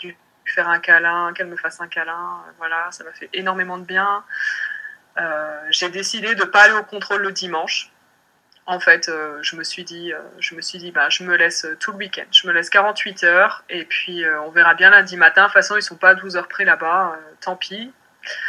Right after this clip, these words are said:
Donc, euh, déjà, je m'étais dit, « Voilà, jusqu'à lundi matin, je reste dans ma bulle, je reste chez moi, je reste avec ma grande, avec mon chéri, et puis, euh, et puis, et puis je vais prier la lune. »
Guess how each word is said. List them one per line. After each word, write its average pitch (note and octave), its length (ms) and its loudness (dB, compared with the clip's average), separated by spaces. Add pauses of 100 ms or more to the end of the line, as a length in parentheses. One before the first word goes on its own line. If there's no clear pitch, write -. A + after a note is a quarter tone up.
(560)
Donc, F3 320 -12
euh, E3 80 -6
déjà, F3 240 6
je G3 140 6
m'étais F3 200 -8
dit, « F3+ 280 -10
Voilà, D#3 260 -4
jusqu'à - 460 0
lundi G#3+ 340 2
matin, F#3+ 560 4
je - 140 4
reste G#3+ 140 6
dans G#3+ 120 -2
ma F#3+ 140 -2
bulle, F3+ 180 -10
je F#3 60 -6
reste F#3+ 160 2
chez G3+ 100 -4
moi, F3 180 -8
je - 100 4
reste F#3 140 -8
avec F#3+ 200 2
ma G3 120 8
grande, G#3 280 0
avec G3 240 2
mon G3 80 -8
chéri, G3 920 -6
et F#3+ 120 -12
puis, F#3 480 -8
euh, E3+ 60 -2 (1700)
et F#3+ 100 -8
puis, E3+ 920 -8
et F3+ 40 -18
puis - 160 -6
je F#3+ 140 -2
vais F#3+ 40 -2
prier C4+ 300 4
la A#3 140 6
lune. » B3 320 -2